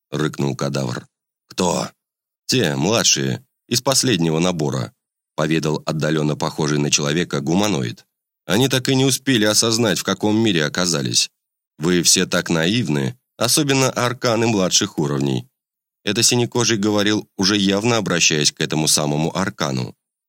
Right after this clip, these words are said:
«Но вы лучшие воины в сети наших миров. Только мастерам внутреннего круга на это глубоко плевать. Они преследуют свои цели,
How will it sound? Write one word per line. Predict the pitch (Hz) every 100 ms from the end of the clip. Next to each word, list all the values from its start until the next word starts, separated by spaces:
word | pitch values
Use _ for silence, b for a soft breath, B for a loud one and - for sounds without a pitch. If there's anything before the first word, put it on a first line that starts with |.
| _
«Но | 95 113
вы | 123
лучшие | 127 135 - 92
воины | 85 104 101 78 78 69 64
в | -
сети | - 82 -
наших | 85 78 82 85
миров. | 95 90 69 60 - _ _ _ -
Только | 85 87 87
мастерам | 85 - 87 85
внутреннего | 87 90 82 87 87
круга | 110 113 82
на |
это | 76 76 73
глубоко | 71 92 120 123 117 - 78
плевать. | 73 76 73 65 62 62 - _ _ _ _
Они | 82 87
преследуют | 87 85 - 80 78 82
свои | - 90 95 71
цели, | 85 82 65 53